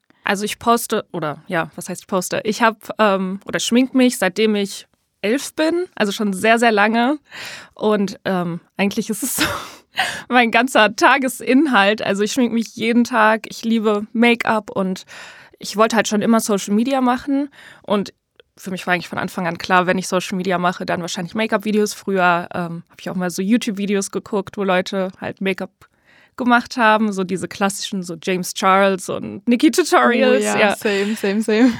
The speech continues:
Speaker 2: <laughs>
Speaker 1: Und ja, dann irgendwann kam halt TikTok und dann dachte ich mir, "Komm, machst du's jetzt mal selber."
Speaker 2: Und du bist ja auch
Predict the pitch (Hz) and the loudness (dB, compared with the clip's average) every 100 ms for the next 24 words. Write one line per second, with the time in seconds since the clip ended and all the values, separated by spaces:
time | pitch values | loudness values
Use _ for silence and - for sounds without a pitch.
0 | 240 247 254 226 208 - - - 202 190 | -2 -2 -2 -2 -2 -6 -12 -10 -2 -2
1 | - 165 180 190 - 220 214 196 - 240 | 0 -6 -6 -8 -2 0 2 0 2 0
2 | 233 208 277 254 269 226 196 175 170 - | 2 -2 -4 -4 -4 -2 -2 -4 -6 -10
3 | 175 180 175 - _ _ _ 208 233 254 | -10 -10 -10 -12 _ _ _ 0 0 0
4 | 240 208 - 196 180 185 196 196 240 _ | -2 -2 -2 -4 -2 -2 -2 -8 -10 _
5 | 240 226 214 269 - 320 - 208 254 285 | -4 -2 2 2 4 2 6 6 4 2
6 | - | -4